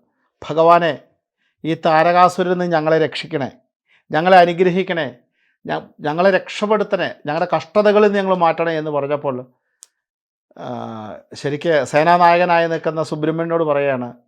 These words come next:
"നീ പോയി യുദ്ധം ചെയ്യാൻ" പറയാണ്. അങ്ങനെ പന്ത്രണ്ട് ആയുധങ്ങളുമായിട്ട് സുബ്രഹ്മണ്യ ഭഗവാൻ മഹാദേവൻ്റെ കാല് തൊട്ട് അനുഗ്രഹം മേടിച്ച് അവിടെ ചെന്ന്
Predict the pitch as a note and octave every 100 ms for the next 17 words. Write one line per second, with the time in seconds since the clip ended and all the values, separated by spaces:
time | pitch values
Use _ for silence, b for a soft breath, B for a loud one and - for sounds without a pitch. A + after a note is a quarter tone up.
0 | - C3 D3+ D#3 D3+ D3 C#3+ D#3+ C#3+ C3+
1 | C3 B2+ A#2 G#2+ G#2 _ _ b b b
2 | E3 F#3 F3+ F3 G#3 A3 F#3+ F3+ G3 G#3
3 | G#3 G3 F3 E3 D#3+ E3+ D#3+ D#3+ b b
4 | b b - D#3 F3 F#3+ G3 E3 E3 D#3+
5 | D#3 D#3+ _ _ _ _ _ - C3 C3
6 | D#3+ F3+ F#3+ F#3+ F#3+ F3+ C#3+ - _ _
7 | _ _ _ - D3+ F#3+ F3+ F3 E3 E3
8 | E3 E3 F3+ D#3+ D#3 C#3 D3 C3+ - C3
9 | D#3 D3+ C#3+